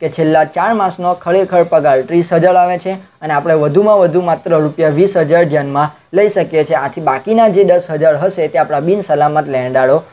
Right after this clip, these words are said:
ગણાશે. તો આ એક વિગત થઈ ગઈ. ત્યારબાદ આવે છે દેવી હુંડી અથવા વતાવેલ લેણી હુંડી. દેવી હુંડી એટલે બિન સલામત કહેવાય,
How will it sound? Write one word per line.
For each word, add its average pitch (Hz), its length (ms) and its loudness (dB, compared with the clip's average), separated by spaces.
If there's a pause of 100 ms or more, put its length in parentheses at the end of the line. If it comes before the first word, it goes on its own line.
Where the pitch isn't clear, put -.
(160)
ગણાશે. 110 420 -8 (320)
તો 139 80 -2
આ 139 120 2
એક 175 100 -6 (200)
વિગત 175 300 0
થઈ 170 180 -2
ગઈ. 170 120 0 (280)
ત્યારબાદ 220 420 2
આવે 175 180 2 (100)
છે 185 100 0 (260)
દેવી 160 320 0
હુંડી 190 260 0 (200)
અથવા 202 300 0
વતાવેલ 147 600 0 (120)
લેણી 135 400 -2
હુંડી. 120 220 -6 (260)
દેવી 185 240 2
હુંડી 214 300 2
એટલે 214 220 -4 (280)
બિન 208 220 0
સલામત 175 500 0
કહેવાય, 170 320 0